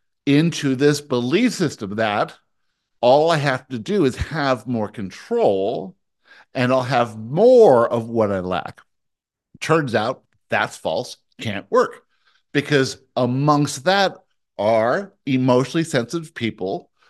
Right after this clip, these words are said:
who are riddled with doubt and insecurity and wishing and hoping and dreaming that things would be better.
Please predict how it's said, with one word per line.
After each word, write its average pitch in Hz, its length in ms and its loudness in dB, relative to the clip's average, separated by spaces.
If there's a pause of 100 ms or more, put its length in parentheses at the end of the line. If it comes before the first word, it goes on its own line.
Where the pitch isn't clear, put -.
(140)
who 147 180 4
are 143 340 2
riddled 147 760 2
with 147 280 -2
doubt 127 380 -2
and 98 200 -14 (120)
insecurity 156 1200 -4 (520)
and 139 320 0
wishing 147 440 -4
and 117 100 -4
hoping 131 480 -4
and 113 160 -4
dreaming 139 560 0
that 104 120 -4
things 170 360 -2
would 156 140 -2
be 147 100 0
better. 135 540 0